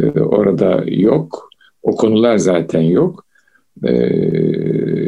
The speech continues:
bu sorunun cevabı hangi akla göre bilebilir miyiz ile karşılanabilir. E, modernitenin pratik aklıyla bilemeyiz ama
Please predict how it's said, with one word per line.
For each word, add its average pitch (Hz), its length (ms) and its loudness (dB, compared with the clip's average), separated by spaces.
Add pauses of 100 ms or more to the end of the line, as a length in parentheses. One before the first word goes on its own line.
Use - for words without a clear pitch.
(960)
bu 135 60 -12
sorunun 131 400 2
cevabı 113 520 2
hangi 139 440 0
akla 110 360 -2
göre 101 380 2
bilebilir 98 500 2
miyiz 95 680 -2 (720)
ile 92 440 0
karşılanabilir. 101 920 2 (540)
E, - 100 -2
modernitenin 131 1120 2
pratik 117 460 -2
aklıyla 139 680 0
bilemeyiz 85 640 0
ama 107 320 0